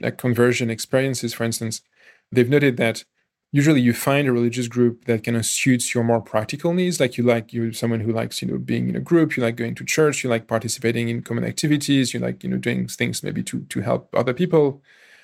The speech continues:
or you just like being along, you know, going along with your family and, and your friends who have already converted.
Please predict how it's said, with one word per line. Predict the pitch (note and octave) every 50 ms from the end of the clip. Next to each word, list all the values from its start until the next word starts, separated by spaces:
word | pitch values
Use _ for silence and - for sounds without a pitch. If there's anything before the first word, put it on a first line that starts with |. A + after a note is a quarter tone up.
| _ _ _ _
or | - C#3+ C#3 C#3
you | C3+ B2+
just | A#2 B2+ A#2 - -
like | C3 B2 A#2 - - _ _ _
being | - B2 A#2 A#2 A#2 A#2
along, | A2+ A2+ A#2 A#2 A2+ A#2 A2+ A#2+ - B2
you | B2
know, | A#2 A#2
going | A#2 A#2 A#2 A#2
along | A#2 A#2 A#2
with | A2+ A2+
your | B2 -
family | - D3 C#3+ C3+ C3 C3 C3 B2
and, | A#2 A#2
and | A2 A#2 A2+
your | A2 A2
friends | - - C3 B2 A#2
who | A#2 A#2+
have | G2+ G#2+ A#2 A#2 A#2+
already | A#2 A#2 A#2 A#2+ -
converted. | - B2+ A#2+ B2+ D3 C#3+ C#3+ D3 C#3 C3 A#2+